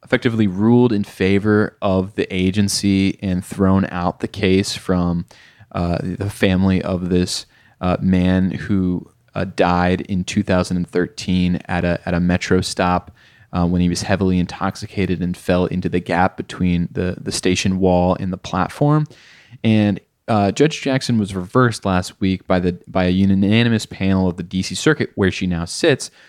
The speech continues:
who held that she had applied, um, the wrong legal standard in this, uh, tort action. Now, you know, I, I spoke to some attorneys about this who said that, you know, there's more that meets the eye in this particular case. It was a fairly complicated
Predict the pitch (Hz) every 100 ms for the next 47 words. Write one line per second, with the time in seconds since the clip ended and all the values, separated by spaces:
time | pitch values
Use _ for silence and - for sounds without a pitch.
0 | _ 120 110 117 110 - - 104 95 -
1 | 98 95 92 - _ _ _ _ 95 85
2 | 85 98 98 95 92 90 98 101 92 85
3 | - 85 85 85 - - 98 90 90 87
4 | - - 95 92 - - 110 95 - 92
5 | 90 - 90 - - 101 90 - - -
6 | - 92 90 92 - - 127 - 98 104
7 | 90 - 139 113 104 92 90 - 95 90
8 | - - _ _ - 107 113 104 95 -
9 | 101 95 98 104 113 113 73 87 101 101
10 | - - 92 95 98 98 90 90 98 107
11 | - 120 117 117 113 110 - - 98 101
12 | - 98 98 95 - 87 90 - 87 90